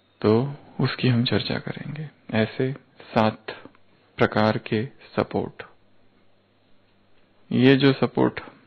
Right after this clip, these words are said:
ये संसार के terms है, संसार के शब्द है सारे। सबसे पहला support है physical support। वैसे आधार मूर्त में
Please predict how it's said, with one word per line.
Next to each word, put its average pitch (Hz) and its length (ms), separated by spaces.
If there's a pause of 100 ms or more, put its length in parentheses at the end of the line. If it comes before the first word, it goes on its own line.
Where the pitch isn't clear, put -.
(1800)
ये 143 400
संसार 135 580
के 127 180
terms 117 380
है, - 200
संसार 123 560
के 117 160
शब्द 113 360
है 104 180
सारे। - 320 (1200)
सबसे 143 300
पहला 135 460
support 120 500
है 135 240 (800)
physical 139 460
support। - 540 (1600)
वैसे 120 240
आधार 123 400
मूर्त 135 340
में 147 200